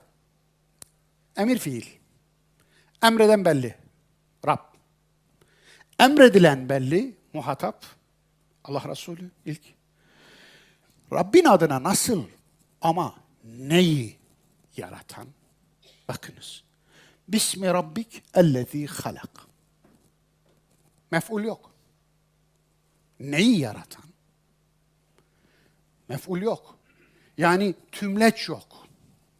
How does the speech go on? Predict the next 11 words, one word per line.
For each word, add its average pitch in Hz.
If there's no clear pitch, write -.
Neyi 196
yaratan? 127
Eğer 202
bir 214
cümlede 127
tümleç 214
yoksa 151
ve 202
bir 254
emir 202
yapılıyorsa 135